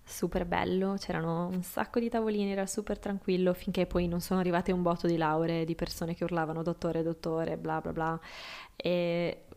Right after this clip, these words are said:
e un signore un po' molesto che è venuto a salutarci e a raccontarci della sua vita,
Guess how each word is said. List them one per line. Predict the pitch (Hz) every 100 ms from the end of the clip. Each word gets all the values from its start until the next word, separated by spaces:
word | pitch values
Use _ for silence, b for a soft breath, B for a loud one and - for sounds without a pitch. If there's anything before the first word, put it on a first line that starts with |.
| -
e | - 180
un | 180
signore | 170 170 170 170
un | 170
po' | 170 165
molesto | 165 160 - -
che | - -
è |
venuto | 180 - 170 -
a | - - - 180 - -
salutarci | - - 170 147 - - - 175
e |
a | 180
raccontarci | 175 170 170 160 175 - 160 -
della | 175 -
sua | 175 - -
vita, | - - 175